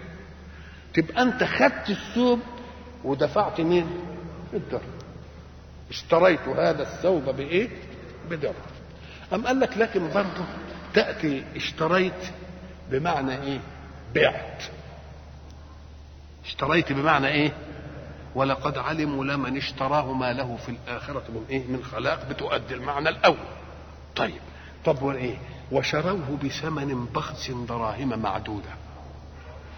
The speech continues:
الله، "شروه بثمن بخس دراهم معدودة وكانوا فيه من الزاهدين". طب ده الجماعة اللي لقوا سيدنا يوسف في الجب صحيح كانوا فيه من الزاهدين، وبعدين ايه؟ شروه هم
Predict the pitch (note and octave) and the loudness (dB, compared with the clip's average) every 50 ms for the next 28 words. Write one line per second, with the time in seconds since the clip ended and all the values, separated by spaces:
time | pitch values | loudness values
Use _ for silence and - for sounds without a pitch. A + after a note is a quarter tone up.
0 | - - - - - - - - A2 G#2+ G2+ - - - - - D#3+ D#3+ G3 B3 | -14 -14 -14 -14 -14 -14 -12 -10 -8 -8 -8 -8 -6 -2 2 6 6 8 8 8
1 | C4 G#3 C#3+ C#3 D3+ D3 D3 - - G3+ G3+ F#3+ E3+ D#3 D3 C#3 C#3+ F#3+ G3+ G3+ | 8 8 6 4 4 4 4 4 6 6 6 6 6 6 6 4 4 4 2 2
2 | - - D3+ C#3 C3+ C#3+ C#3+ D3 C#3+ D3+ F#3 F3 D3+ D3 C#3 C#3 D3 F3+ F#3+ F3 | 2 -2 0 0 2 2 4 4 4 4 4 2 4 6 4 6 6 4 4 6
3 | D3 C#3+ D3 C#3+ - G3 E3 D3 C3+ - G3 D#3 D3 C#3+ C#3 B2+ A2+ A#2 C3+ A#2+ | 6 4 4 4 4 4 4 4 2 2 0 2 2 2 2 0 2 0 0 0
4 | A#2 B2+ D3 G3+ A3+ A3+ - - - - - - - - - - - - - - | 0 0 0 0 0 0 -2 -8 -10 -10 -12 -12 -12 -12 -12 -12 -12 -12 -14 -14
5 | - - - G#3 G#3 F3 D#3 D#3 F3+ F3+ F3+ E3+ D#3+ E3 F3 F#3 G#3 G3+ F#3 D#3+ | -12 -2 4 4 4 4 6 8 8 8 8 8 6 6 4 6 6 6 6 6
6 | D#3+ D#3+ D#3+ D#3+ D#3+ F3 F#3 F3+ E3+ - - - F3+ E3 D#3 D#3 D3+ F3 G3 F3+ | 4 4 2 2 4 4 4 4 4 0 0 0 -2 -2 0 4 6 8 8 6
7 | - D#3+ C3+ - - E3+ D3+ C3+ A#2 C3+ F#3 F#3+ F3+ - - - - - - - | 6 0 -4 -4 -2 -2 -2 0 4 4 4 4 4 0 -6 -8 -8 -10 -10 -10
8 | - - - - - - - D#3+ F3 F#3+ F#3+ - - G3 G3+ F3 D3 C#3 - G#3 | -12 -12 -12 -12 -4 2 6 8 8 8 6 2 4 4 6 6 6 2 0 0
9 | E3 D3 C#3+ D3 C#3+ C#3+ B2+ - A#2+ C#3+ C3+ A#2+ B2+ B2 A#2+ E3 F#3+ G3+ - - | 0 2 2 2 2 0 0 0 0 0 0 0 -2 -4 -2 0 0 -2 -2 -4
10 | - - - - - D3 D#3 D#3+ D3+ D3 D#3+ F#3+ F3+ E3+ E3 D3+ C#3 - - - | -10 -12 -8 -4 -2 2 4 4 4 8 8 6 6 8 4 4 4 4 6 8
11 | E3+ G3 A#3+ C4+ B3+ G3+ F3 F#3 E3+ A3 B3+ B3 B3 C4 - | 10 12 12 12 12 12 12 10 10 10 10 8 8 8 6